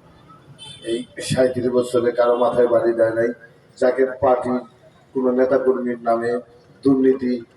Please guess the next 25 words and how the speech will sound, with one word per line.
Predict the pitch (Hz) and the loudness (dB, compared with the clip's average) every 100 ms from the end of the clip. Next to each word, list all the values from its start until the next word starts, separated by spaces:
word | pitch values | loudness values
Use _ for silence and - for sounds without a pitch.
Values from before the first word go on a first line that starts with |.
| _ | _
টেন্ডারবাজি, | 143 131 131 127 123 120 120 113 - - 139 | 0 2 2 2 2 0 -4 -8 -12 -6 -2
অন্য | 139 135 131 | 0 2 2
কোনো | 127 117 117 - - - - - - _ | 2 0 -2 -4 -16 -20 -20 -20 -20 _
দেশদ্রোহী | 139 131 139 135 127 120 120 | -2 0 0 2 2 0 -4
কোনো | 117 110 | -6 -4
মামলা | 110 107 101 | -4 -4 -4
নাই। | 95 - - - _ - - - - _ _ - 127 | -8 -12 -20 -20 _ -20 -20 -20 -20 _ _ -4 0
বাংলার | 147 156 156 - | 2 2 2 2
জমিনে | 156 156 156 156 | 4 4 4 4
যদি | 151 147 139 - - - - - - | 4 4 0 -10 -20 -20 -20 -12 -2
পবিত্র | 170 165 156 165 151 | 2 2 2 2 2
কোনো | 156 151 143 143 143 143 - | 4 4 4 0 -6 -10 -4
সংগঠন | 156 147 139 143 131 135 | 0 2 2 2 0 -2
থাকে, | 139 139 131 - - - - 151 | 0 2 2 0 -16 -20 -2 0
এই | 156 | 2
সেই | 156 147 147 | 2 4 2
একমাত্র | 143 147 135 - 131 123 - - - | 0 -2 -4 0 2 2 0 -16 -8
জাকের | - 151 151 131 - | -2 0 2 -2 0
পার্টি, | 147 143 123 - 98 - | 0 0 -2 -6 -8 -8
আমরা | 135 127 | -4 -4
বুকে | 131 147 | -4 -4
টোকা | 151 151 147 | -2 0 2
দিয়ে | 139 131 | 2 4
বলতে | 127 117 107 | 2 0 -4
পারি। | 101 | -4